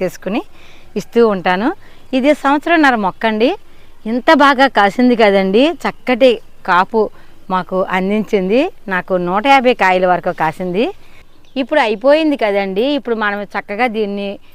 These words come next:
కటింగ్ చేసుకుని అందంగా మనం వచ్చే సంవత్సరానికి గుబురుగా పెంచుకుంటే అండి ఎక్కువ కాయలు కాయటానికి ఉపయోగపడుతుంది. అలానే మీకు ఇది అయితేనండి, నాలుగు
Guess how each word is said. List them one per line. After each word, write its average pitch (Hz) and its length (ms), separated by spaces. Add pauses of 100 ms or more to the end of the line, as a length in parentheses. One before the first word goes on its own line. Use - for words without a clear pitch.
(320)
కటింగ్ 277 400
చేసుకుని 214 520 (260)
అందంగా 214 480 (180)
మనం 196 240
వచ్చే 190 340
సంవత్సరానికి 196 680
గుబురుగా 202 460 (100)
పెంచుకుంటే 190 540
అండి 220 220 (600)
ఎక్కువ 302 260 (140)
కాయలు 202 380
కాయటానికి 185 500
ఉపయోగపడుతుంది. 165 680 (560)
అలానే 233 440 (200)
మీకు 226 260 (960)
ఇది 262 220
అయితేనండి, 233 580 (500)
నాలుగు 262 300